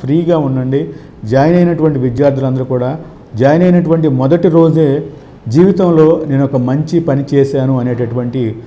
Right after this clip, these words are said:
ఒక మంచి ఉద్దేశాన్ని మీరు కలిగి ఉండాలి. ఈరోజు నేను జాయిన్ అయ్యాను,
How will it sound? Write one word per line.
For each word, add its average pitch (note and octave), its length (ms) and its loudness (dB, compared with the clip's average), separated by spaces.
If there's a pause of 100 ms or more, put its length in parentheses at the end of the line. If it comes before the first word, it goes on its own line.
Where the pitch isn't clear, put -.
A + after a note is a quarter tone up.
(280)
ఒక A2+ 380 -2 (280)
మంచి D#3 220 -2
ఉద్దేశాన్ని D3 580 0
మీరు A#2+ 120 -2
కలిగి A#2 320 -2
ఉండాలి. C3 480 -2 (340)
ఈరోజు F#3 360 4
నేను E3 280 2
జాయిన్ C3+ 320 0
అయ్యాను, B2+ 440 0